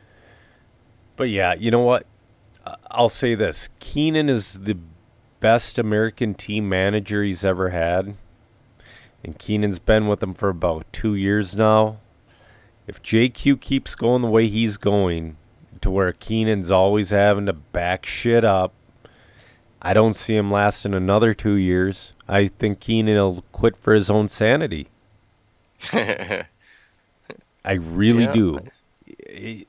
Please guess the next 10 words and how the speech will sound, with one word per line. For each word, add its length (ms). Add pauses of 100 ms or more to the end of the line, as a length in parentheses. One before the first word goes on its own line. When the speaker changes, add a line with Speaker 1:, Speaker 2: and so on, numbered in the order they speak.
(120)
Speaker 1:
I 100
mean, 320
he 200
had 200
Mike 360
Garrison 800 (300)
as 240
a 80
team 300
manager 680